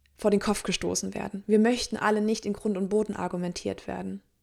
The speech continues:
Wir möchten viel lieber eingeladen werden. Wir möchten viel lieber unperfekt sein dürfen. Das heißt, ich zeige mich in meiner wahrhaftigen Authentizität. Ich zeige mich in meiner wahrhaftigen Verletzlichkeit. Das, was du hier von mir bekommst,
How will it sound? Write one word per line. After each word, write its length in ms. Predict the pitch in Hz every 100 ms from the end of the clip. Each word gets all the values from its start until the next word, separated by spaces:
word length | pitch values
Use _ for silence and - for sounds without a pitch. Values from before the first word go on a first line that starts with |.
| _ - - - - - _ _ _ _ -
Wir 120 | 208
möchten 340 | 220 226 -
viel 200 | 220 -
lieber 300 | 262 254 226
eingeladen 640 | 208 233 233 202 180 175 175
werden. 340 | 180 185 185 190
Wir 100 | 196
möchten 340 | 214 226 -
viel 240 | 220 254
lieber 280 | 240 240 220
unperfekt 560 | 220 233 233 - 214 208
sein 340 | - 196 196
dürfen. 540 | 196 220 220 196 190 196 _ _ _ - - - -
Das 140 | 208
heißt, 220 | 226 233
ich 160 | 233 -
zeige 320 | 233 240 254
mich 180 | 226 220
in 80 | 208
meiner 340 | 202 196 190
wahrhaftigen 680 | 196 196 240 226 - 202 202
Authentizität. 960 | 190 - 202 196 - 202 - 214 214 - - - -
Ich 160 | 196
zeige 280 | - 208 214
mich 180 | 208 214
in 120 | 202
meiner 340 | 196 196 196 196 - -
wahrhaftigen 640 | 196 202 233 - 220 208
Verletzlichkeit. 920 | - 196 214 - 190 - - - - -
Das, 220 | - 262 -
was 140 | 220
du 80 | 226
hier 140 | 240
von 140 | 233 214
mir 120 | 208
bekommst, 640 | 196 - 226 294 - -